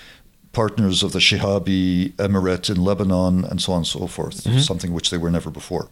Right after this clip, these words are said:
Speaker 1: That's the one thing that's happening. At the same time, there's also demographic movement, probably expansion. We see them migrating more towards the coastal cities
Speaker 2: Mm-hmm.
Speaker 1: and, um, as we mentioned earlier, towards Antioch and so on.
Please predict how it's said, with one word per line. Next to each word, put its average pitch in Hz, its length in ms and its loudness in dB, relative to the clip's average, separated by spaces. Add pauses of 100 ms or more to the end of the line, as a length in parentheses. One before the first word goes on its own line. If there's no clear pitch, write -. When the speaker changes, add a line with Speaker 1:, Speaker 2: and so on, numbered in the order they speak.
(540)
Speaker 1:
That's 110 200 -2
the 117 60 -2
one 110 160 2
thing 98 140 0
that's 80 200 0
happening. 95 480 -2
At 101 120 -4
the 104 60 -4
same 120 260 2
time, 107 560 2
there's 92 320 -2
also 98 500 0
demographic 92 760 0 (260)
movement, 101 640 0
probably 95 400 -2
expansion. 85 640 -2 (520)
We 101 140 0
see 127 300 4
them 101 220 0
migrating 98 840 2
more 101 280 2
towards 95 340 -2
the 92 60 -8
coastal 95 340 -4
cities 98 460 -2
Speaker 2:
Mm-hmm. 92 280 2
Speaker 1:
and, 87 240 4
um, 82 240 0
as 87 160 -4
we 90 80 -4
mentioned 90 320 2
earlier, 87 240 -2
towards 92 380 -2
Antioch 87 480 -2
and - 80 -4
so 80 160 -2
on. 92 180 -6